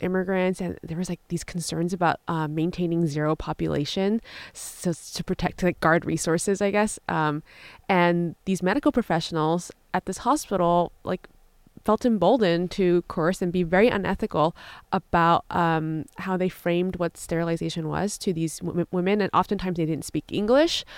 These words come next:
or, or if they did, um, the, the doctors would say, like, "Well, we can't provide this care for you until you sign this form to be, to have your tubes tied." And even then, like, in that case,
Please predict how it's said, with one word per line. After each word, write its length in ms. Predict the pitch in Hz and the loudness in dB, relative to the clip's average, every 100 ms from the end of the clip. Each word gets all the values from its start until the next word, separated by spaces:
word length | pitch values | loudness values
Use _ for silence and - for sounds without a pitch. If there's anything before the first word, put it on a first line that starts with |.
| - - - | -18 -18 0
or, 260 | 196 185 165 - 180 | 6 6 6 2 0
or 160 | 135 180 | 4 2
if 80 | 175 | 4
they 140 | 170 | 2
did, 360 | 165 180 196 - | 4 4 4 4
um, 360 | 170 160 156 - - - | 2 2 0 -6 -18 -8
the, 360 | - 170 160 151 - - - | -2 2 4 2 -2 -12 -2
the 320 | 180 160 156 - | 0 2 -2 -2
doctors 360 | 170 - 180 | -2 0 -2
would 160 | 165 160 | 0 -2
say, 200 | - 165 | -2 -4
like, 120 | 156 | 0
"Well, 160 | 160 156 | 0 2
we 80 | 185 | 2
can't 240 | 214 185 | 0 -2
provide 300 | 202 160 156 | -2 0 -2
this 140 | 156 | -4
care 180 | - 156 | -6 -4
for 120 | 156 | -2
you 120 | 160 143 | -2 -2
until 220 | 147 156 | -2 -4
you 80 | 147 | -4
sign 240 | 156 - | -4 -6
this 120 | 143 | -6
form 360 | - - 135 147 | -6 -4 -4 -4
to 100 | - | -4
be, 220 | 170 151 - | 0 0 0
to 160 | - | -2
have 280 | 156 160 156 | 0 0 0
your 160 | 156 143 | -2 -4
tubes 300 | - 151 - | -2 -4 -4
tied." 300 | - - - - - - | -6 -6 -8 -12 -8 -2
And 140 | 190 | 2
even 260 | 220 220 202 | 4 4 6
then, 280 | 190 202 | 4 4
like, 240 | 180 170 - | 0 -2 -4
in 120 | 185 | -2
that 180 | 170 139 | 0 0
case, 340 | - 180 165 | -2 -4 -4